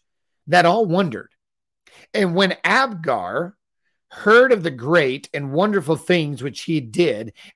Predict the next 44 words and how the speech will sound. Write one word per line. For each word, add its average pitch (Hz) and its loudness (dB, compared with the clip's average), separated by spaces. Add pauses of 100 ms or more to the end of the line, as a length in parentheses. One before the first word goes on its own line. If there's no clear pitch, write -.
and 170 0
the 160 -4
cures 247 -2
which 165 -2
he 180 -2
had 160 2
performed, 139 -4 (200)
he - -6
began 190 2
to 233 -2
be 170 2
suspect 143 0
that 143 -2
he 147 -2
was 226 -2
the 208 4
one 139 -4
of 165 0
whom 156 -2
Jesus 120 -6
had 143 -6
written 120 -8
to 143 -4
him, 156 -4
saying, 120 -12 (540)
"After 190 2
I 175 6
had 156 2
been 147 -2
taken 156 -2
up 143 0
and 139 -12
will 123 -8
send 170 -4
to 165 -2
you 143 -4
one 135 -4
of 156 -2
my 175 4
disciples 135 -6
who 110 -8
will 127 -8
heal 170 -4
you." 113 -18